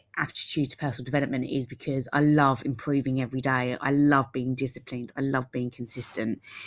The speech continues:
It's not about thinking that life's just easy and amazing if we do those right things, because we all know this stuff. We just don't do it.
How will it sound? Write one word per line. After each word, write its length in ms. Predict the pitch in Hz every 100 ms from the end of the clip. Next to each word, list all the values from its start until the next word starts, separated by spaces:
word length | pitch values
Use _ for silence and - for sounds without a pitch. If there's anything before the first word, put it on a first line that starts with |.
| -
It's 160 | - -
not 160 | 156 -
about 560 | 131 143 123 127 131 - - -
thinking 280 | 143 127 135
that 140 | 139 - - 156
life's 340 | 151 139 -
just 220 | 127 -
easy 320 | - 160 143 143
and 100 | 139
amazing 580 | 143 139 143 131 123
if 60 | 120
we 60 | 127
do 160 | 135
those 240 | 127 123 123
right 200 | 120 -
things, 360 | 135 131 123
because 460 | - - 156 139 - - - _ -
we 180 | 165 180
all 60 |
know 260 | 160 165 175
this 200 | 139 120
stuff. 400 | - 143 120 -
We 80 | 143
just 240 | 143 135
don't 180 | 143 123
do 160 | 147 135
it. 220 | 117